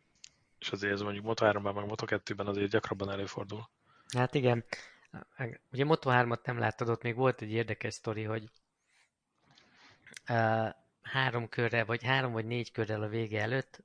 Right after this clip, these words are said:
Speaker 2: az első bolyban lévő emberek egyikének beintették a long lap penaltit.
Speaker 1: Mhm.
Speaker 2: És nem ment ki. Végigment.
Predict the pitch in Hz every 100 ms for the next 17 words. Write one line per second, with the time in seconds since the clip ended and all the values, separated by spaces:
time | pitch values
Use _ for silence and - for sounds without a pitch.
0 | _ - 110 107 110 - 127 120 - 104
1 | 107 117 107 107 107 107 104 110 113 107
2 | 104 - 113 107 101 113 110 120 - _
3 | - - - - - _ _ 117 123 117
4 | 110 107 - 113 - 110 113 110 113 -
5 | 120 120 113 107 - 110 104 107 - -
6 | _ _ _ _ _ _ _ _ _ _
7 | - 143 - _ _ _ _ _ _ _
8 | - 120 147 135 120 110 - 107 _ _
9 | _ _ _ - - _ _ - 120 110
10 | 107 107 107 -